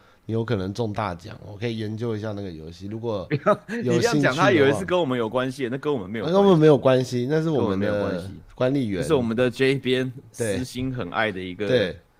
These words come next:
Speaker 2: 卡牌游戏。
Speaker 1: 对，它就是每多少，十五分钟，你可以去抽一次牌，三选一。
Speaker 2: 好像半小时。
Speaker 1: 哎，然后，哦，然后你不氪金的话，就是半小时，十五分钟抽一次。然后运气好，你抽到稀有卡，是可以交易的。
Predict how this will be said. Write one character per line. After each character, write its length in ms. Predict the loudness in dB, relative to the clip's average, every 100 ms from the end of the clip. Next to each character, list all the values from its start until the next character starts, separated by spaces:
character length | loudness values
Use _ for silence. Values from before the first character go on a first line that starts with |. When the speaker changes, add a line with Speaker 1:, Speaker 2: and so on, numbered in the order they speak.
| _ _
Speaker 2:
卡 180 | -10 -10
牌 200 | -6 -6
游 220 | -6 -10
戏。 220 | -14 -16 -6
Speaker 1:
对， 240 | -4 -4
它 220 | -2 -2
就 140 | -2 -2
是 160 | -2
每 420 | 0 -2 -2 -6 -8
多 140 | -4
少， 120 | -4
十 120 | -2
五 100 | -2
分 180 | 0 0
钟， 340 | 0 -2 -4 -12
你 120 | -10 -4
可 80 |
以 80 | -4
去 120 | -4
抽 240 | -6 -4 -4
一 40 |
次 140 | -6 -8
牌， 240 | -8 -10
三 220 | -8 -6
选 180 | -6 -8
一。 380 | -12 -14 -14 -14 -14
Speaker 2:
好 120 | -10
像 100 | -4
半 200 | -2 -2
小 240 | -6 -12
时。 220 | -12 -18 -12
Speaker 1:
哎， 160 | -8 -6
然 120 | -4 -2
后， 120 | 0
哦， 220 | 0 0 -2
然 80 |
后 120 | -2 -2
你 600 | -2 -4 -6 -10 -12 -18 _
不 120 | -2
氪 200 | 2 2
金 160 | 0
的 80 | -2
话， 200 | -2 -2
就 100 | -4
是 140 | -8 -6
半 180 | -6
小 140 | -6 -8
时， 120 | -12
十 120 | -12
五 40 | -10
分 80 |
钟 60 | -10
抽 220 | -10 -14
一 40 | -14
次。 280 | -14 -14 -10
然 160 | -2
后 100 | -2
运 200 | 0 -2
气 180 | 0 -2
好， 140 | -2
你 60 | -4
抽 120 | -6
到 140 | -4 -4
稀 220 | -6 -8
有 180 | -8 -8
卡， 320 | -12 -14 -16 _ -20 _
是 120 | -12 -4
可 100 | -4
以 60 |
交 300 | -4 -4 -4
易 220 | -4 -10 -14
的。 120 | -18